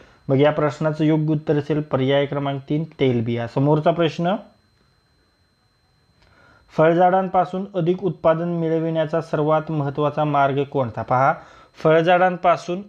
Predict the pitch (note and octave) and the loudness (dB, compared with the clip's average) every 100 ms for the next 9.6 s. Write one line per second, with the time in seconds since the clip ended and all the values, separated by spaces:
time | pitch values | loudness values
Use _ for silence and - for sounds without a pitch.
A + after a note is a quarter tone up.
0 | - D#3 E3+ E3+ D#3 D#3+ D#3 D#3+ D#3+ C#3+ | -4 -2 -2 -4 -4 -2 0 -2 -2 -2
1 | C3+ B2+ B2 A#2+ C3+ C#3 D3+ E3 D#3+ C#3+ | -2 -4 -6 -6 0 2 2 0 -4 -4
2 | C3+ D#3 D3+ D#3 D3+ D3 D3 C3+ E3 - | -2 -2 0 -2 0 0 0 0 -2 -6
3 | _ _ - D3 D3+ E3 E3 D#3 D#3 C#3+ | _ _ 0 2 2 0 -4 -4 -2 0
4 | B2+ A2+ B2 B2+ B2 E3 F#3+ _ _ C3 | 0 -2 -2 -2 -2 -4 -4 _ _ 0
5 | C3 C#3+ D#3 C#3+ F#3 E3 D#3+ E3 D#3+ D#3 | 2 4 2 -2 -2 -2 2 2 2 0
6 | D#3 - D#3+ D3+ D#3+ D#3+ C#3+ C#3 C#3+ C#3+ | 0 0 0 0 -2 0 0 2 2 0
7 | D3 C#3+ C3+ C#3+ D#3+ - - C3+ C#3 D3 | -2 -4 0 0 0 -6 -2 2 2 0
8 | D3 C#3 D#3 D3+ D3 B2 A#2 A#2 - C3+ | -2 -4 -4 0 0 0 -4 -8 -4 -2
9 | C#3+ D3 D#3 D3+ - D#3 | 0 -2 -2 -2 -4 -6